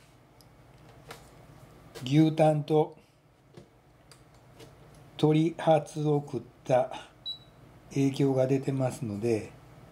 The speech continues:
仕方ないですね。はい。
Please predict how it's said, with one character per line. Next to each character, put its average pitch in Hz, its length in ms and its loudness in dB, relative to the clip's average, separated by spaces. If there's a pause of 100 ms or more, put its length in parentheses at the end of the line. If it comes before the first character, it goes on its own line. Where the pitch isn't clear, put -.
(100)
仕 - 140 -14
方 131 260 0
な 98 120 -4
い 92 80 -8
で - 100 -16
す - 120 -18
ね。 123 280 -6 (1500)
は 127 100 0
い。 208 80 0